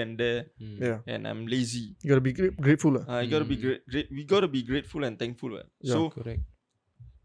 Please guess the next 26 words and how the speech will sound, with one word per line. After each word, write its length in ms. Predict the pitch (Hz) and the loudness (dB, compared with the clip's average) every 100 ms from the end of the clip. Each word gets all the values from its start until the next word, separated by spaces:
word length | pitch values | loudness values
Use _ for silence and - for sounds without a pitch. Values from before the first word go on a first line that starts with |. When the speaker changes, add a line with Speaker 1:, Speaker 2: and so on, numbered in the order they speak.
| - | -4
Speaker 1:
that 80 | 139 | 0
kind 160 | 165 | 2
of 80 | 165 | 0
thing, 160 | 196 180 | 0 0
ah, 80 | 120 | 0
which 320 | 113 120 - | -2 -6 -6
motivate 480 | 123 139 131 151 - | -6 -4 -2 -4 -6
me 160 | 143 | -8
when 160 | 120 107 | -8 -8
I 80 | 110 | -8
see 160 | - | -8
this 160 | 123 107 | -8 -6
kind 160 | 117 | -8
of 80 | 107 | -8
people. 320 | 95 - - 107 | -12 -8 -8 -6
So, 320 | - 160 143 - - - _ _ | 2 2 2 -2 -14 -20 _ _
this 560 | - 127 147 - - _ | -4 0 0 -2 -10 _
man 480 | 123 127 123 143 - | -4 -2 -2 -6 -12
is 240 | - 113 110 | -12 -10 -4
like 160 | 113 | -4
that, 160 | 127 127 | -2 -2
lah. 240 | 131 107 | -2 -6
He's 240 | 110 113 120 | -10 -8 -4
Speaker 2:
Mm. 80 | 117 | -4
Speaker 1:
handicapped, 320 | 117 131 113 | -4 -4 -4
right? 240 | 113 101 | -6 -10